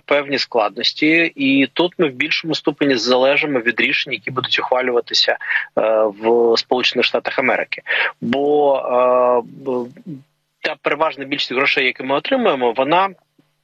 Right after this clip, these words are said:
обтяжена умовою, що ці гроші ми не можемо використовувати для військових витрат. Ми спрямовуємо ці гроші на,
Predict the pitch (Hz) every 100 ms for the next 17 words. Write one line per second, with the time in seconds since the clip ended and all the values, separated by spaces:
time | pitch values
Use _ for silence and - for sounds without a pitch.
0 | _ _ - 139 - 180 165 131 131 127
1 | 143 131 123 127 185 180 - 143 - 175
2 | 185 - 160 151 147 156 120 110 104 -
3 | - - 170 202 - - 120 131 127 120
4 | - 120 - 127 - 85 - _ _ _
5 | _ _ _ _ _ - 143 - 135 143
6 | 196 196 180 - 156 170 - 139 151